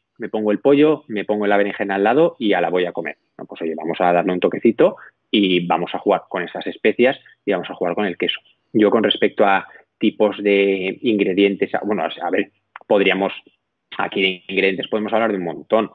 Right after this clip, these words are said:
Podemos hablar también, yo hace un año o así descubrí la levadura nutricional que no la había probado todavía.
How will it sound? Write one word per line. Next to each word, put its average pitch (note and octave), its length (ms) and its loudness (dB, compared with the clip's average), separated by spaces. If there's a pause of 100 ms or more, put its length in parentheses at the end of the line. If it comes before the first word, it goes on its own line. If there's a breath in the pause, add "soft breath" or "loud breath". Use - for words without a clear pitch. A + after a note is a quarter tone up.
(260 loud breath)
Podemos G2 220 -2
hablar F#2+ 180 0
también, G2+ 360 0
yo G#2+ 220 4
hace A2 500 2
un A2 160 -2
año A2 180 0
o G#2+ 40 2
así G#2+ 160 -6
descubrí B2+ 380 0
la A#2 120 4
levadura F#2+ 340 2
nutricional F#2+ 480 -10
que A2+ 80 -10
no A#2+ 100 -4
la A#2 60 0
había G2 160 2
probado F2+ 340 -2
todavía. F2+ 460 2